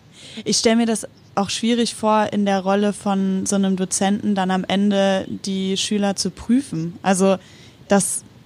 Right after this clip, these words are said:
die, die haben ja dann wirklich jeder so eine eigene Methode, sich irgendwie auf was vorzubereiten und sind, spielen auch dann ganz individuell und jeder verkörpert ja eine Rolle komplett anders.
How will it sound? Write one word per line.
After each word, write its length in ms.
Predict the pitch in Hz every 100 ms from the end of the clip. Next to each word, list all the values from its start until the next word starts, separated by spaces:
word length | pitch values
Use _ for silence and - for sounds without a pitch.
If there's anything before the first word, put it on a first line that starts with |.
| - -
die, 280 | 202 202 -
die 180 | 196 208
haben 140 | 226
ja 100 | 214
dann 260 | 196 190 190
wirklich 360 | 202 190 - -
jeder 320 | 190 196 190
so 100 | 180
eine 180 | 180 180
eigene 320 | - 180 180
Methode, 640 | 175 175 - 190 185 185 175
sich 240 | 180 -
irgendwie 220 | 180 185
auf 100 | 180
was 140 | 196 -
vorzubereiten 840 | 202 196 180 175 180 180 180 180 - - - - -
und 140 | 185
sind, 320 | 185 208 202 - -
spielen 360 | - 220 220 214
auch 180 | 190 - - -
dann 240 | 185 185
ganz 220 | 185 190
individuell 800 | - - 202 190 180 180 - 202
und 160 | 185 175
jeder 200 | 190 190
verkörpert 520 | 185 180 190 190 180
ja 100 | 180
eine 120 | 180
Rolle 260 | 180 185 190
komplett 460 | - 202 214 202
anders. 500 | - 233 180 208 -